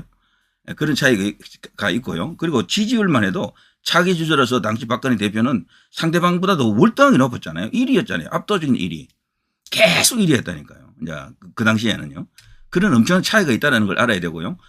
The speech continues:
그리고 거기 모인 면면들을 보니까 영남은 아직 안 움직였더군요. 조경태는 영남이라고 하기 힘들어요.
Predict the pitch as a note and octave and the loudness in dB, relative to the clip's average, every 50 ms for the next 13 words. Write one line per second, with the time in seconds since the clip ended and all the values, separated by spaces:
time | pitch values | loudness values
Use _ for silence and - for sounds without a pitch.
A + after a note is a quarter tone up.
0 | - _ _ _ _ - - F3+ F#3 D#3 - - G#3+ F3+ F#3+ D#3 A#2+ B2+ D3+ E3 | -20 _ _ _ _ -4 -2 0 2 2 4 4 4 4 6 6 6 6 6 6
1 | C3+ A#2+ C3 D#3 E3 E3 E3 D#3 D3 A#2+ B2 B2 A#2+ G#2+ G#2 G#2 A#2 D3 E3 F3 | 8 8 6 6 4 2 2 0 0 2 2 2 2 2 2 2 4 4 4 4
2 | F#3 F3 D3+ B2 B2+ B2+ A#2+ D#2+ F2+ G2+ G2+ G#2 G#2 G#2 C#3 C3 A2+ - D#2 D#2 | 4 4 4 4 2 2 0 -4 -2 0 2 2 2 2 2 -2 -4 -4 -6 -12
3 | D#2 D#2+ F#2 F#2+ F#2 - - B2 D3+ F3 G#3 F#3+ F#3 G3 D#3+ A#2 A#2 C3+ E3+ F#3 | -10 -8 -8 -10 -10 -6 -4 -4 -2 0 0 0 0 2 2 4 4 4 4 2
4 | F#3 F3+ E3+ D3 B2+ A#2 C3+ C3 A2 B2 C3+ D#3 D3 E3 B2+ F2 D#2 | 2 2 2 2 0 0 -2 -4 -4 -4 -4 -6 -4 -4 -4 -4 -6